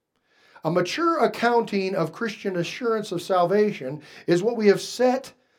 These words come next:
for us as a task. We said we were gonna look through it through two different lenses. The first lens being as an accountant. It's an accountant who counts the facts, counts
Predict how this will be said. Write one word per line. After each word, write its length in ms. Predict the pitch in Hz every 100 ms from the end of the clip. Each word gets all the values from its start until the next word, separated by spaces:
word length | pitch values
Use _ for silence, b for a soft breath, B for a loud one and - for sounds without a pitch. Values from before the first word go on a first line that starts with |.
| _
for 320 | - 190 202
us 260 | 185 196 -
as 240 | 185 180
a 100 | 175
task. 680 | 175 185 170 131 - - - _ _ _ _ _ _ b b b b
We 120 | - 202
said 180 | 277
we 100 | 262
were 60 | 220
gonna 160 | 226 226
look 160 | 226
through 200 | - 220
it 120 | 220
through 160 | 202 185
two 340 | - 277 277 254
different 440 | 214 - 196 190
lenses. 720 | 165 185 185 156 135 120 85
The 120 | 117 147
first 260 | 202 196
lens 320 | 190 202 196
being 340 | 160 202 208 190 B B B 185
as 220 | 202 175
an 100 | 196
accountant. 760 | 185 - 202 180 160 156 - _ _ _ _ _ _ _ _ _
It's 100 | 127
an 80 |
accountant 560 | 143 - 196 214 220 156 b b -
who 380 | 208 208 196 B B B -
counts 580 | 180 214 240 247 -
the 200 | 180 175
facts, 580 | 175 - 202 165 - -
counts 480 | - 214 247 247